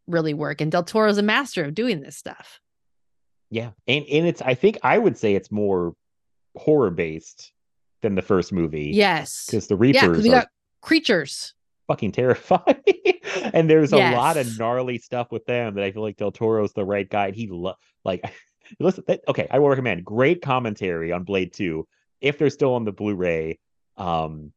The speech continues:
Speaker 2: there's a Del Toro commentary with a producer, but it's really Del Toro's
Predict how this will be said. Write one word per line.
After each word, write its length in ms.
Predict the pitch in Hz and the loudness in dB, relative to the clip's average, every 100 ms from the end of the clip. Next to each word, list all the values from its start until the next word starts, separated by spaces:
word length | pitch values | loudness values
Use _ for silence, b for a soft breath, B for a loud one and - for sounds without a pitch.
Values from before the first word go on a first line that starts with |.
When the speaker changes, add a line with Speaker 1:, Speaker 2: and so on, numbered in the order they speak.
| _ - | _ -4
Speaker 2:
there's 200 | 101 98 | -2 -2
a 60 | |
Del 180 | 85 90 | -4 -4
Toro 320 | 87 123 135 | -4 -2 -2
commentary 600 | 135 139 131 - 127 117 113 | -2 -4 -8 -6 -4 -4 -4
with 180 | 104 | -6
a 60 | - | -8
producer, 800 | 92 98 107 101 - 92 85 82 _ _ _ | -8 -6 -4 -4 -4 -4 -4 -6 _ _ _
but 80 | - | -4
it's 140 | 110 - | -4 0
really 240 | 127 110 | 0 0
Del 160 | 90 98 | -2 -4
Toro's 460 | - 98 90 85 | -2 -2 -2 -4